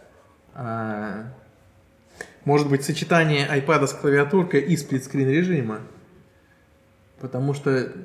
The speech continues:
смотри, вот что щас на iPad н-, сделать хуже, чем на компе, из такого, что ты обычно делаешь? Это, э, когда ты, например, берёшь, э,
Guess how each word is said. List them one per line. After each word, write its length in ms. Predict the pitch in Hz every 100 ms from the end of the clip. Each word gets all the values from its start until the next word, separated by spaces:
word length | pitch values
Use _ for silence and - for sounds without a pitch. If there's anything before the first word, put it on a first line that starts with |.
| -
смотри, 240 | 165 180
вот 120 | 135 -
что 200 | - 277
щас 260 | 185 185
на 160 | 165 139
iPad 340 | 135 170 180
н-, 520 | 147 131 - 143 139 139
сделать 400 | 131 123 156 139
хуже, 260 | - 165 139
чем 140 | -
на 120 | 123 117
компе, 360 | 127 123 107 101 117
из 100 | -
такого, 380 | 117 - 120 110
что 200 | 113 104
ты 140 | 123
обычно 340 | 117 110 - 120
делаешь? 360 | 110 92 82 - - - - - _ _
Это, 960 | 135 151 156 143 143 135 127 123 - -
э, 180 | 143 139
когда 300 | - 120 135
ты, 140 | 139 139
например, 300 | - 139 127
берёшь, 420 | 135 180 240 -
э, 600 | 135 120 113 104 - -